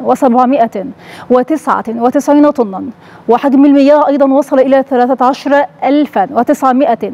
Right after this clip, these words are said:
وستة وثلاثين طناً، بالإضافة إلى خمسة آلاف وثلاثة وسبعين طناً من المواد الإغاثية الأخرى وثمان وأربعين سيارة إسعاف. كما استقبلت أيضًا مصر في نفس الفترة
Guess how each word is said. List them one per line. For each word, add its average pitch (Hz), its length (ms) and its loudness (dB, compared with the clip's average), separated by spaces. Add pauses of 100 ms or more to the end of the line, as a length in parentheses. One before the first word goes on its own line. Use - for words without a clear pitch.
وستة 233 500 -2
وثلاثين 262 560 2
طناً، 277 440 -2 (540)
بالإضافة 339 640 2
إلى 302 260 2
خمسة 302 540 -2
آلاف 254 320 0
وثلاثة 262 600 0
وسبعين 233 520 0
طناً 294 500 2
من 240 220 0
المواد 240 380 2
الإغاثية 254 680 0 (100)
الأخرى 262 640 -2 (460)
وثمان 285 840 2
وأربعين 220 520 0
سيارة 185 420 -6
إسعاف. 185 440 -6 (460)
كما 349 220 2
استقبلت 277 560 0
أيضًا 269 220 2
مصر 269 600 -2
في 294 240 2
نفس 285 360 0
الفترة 214 500 -2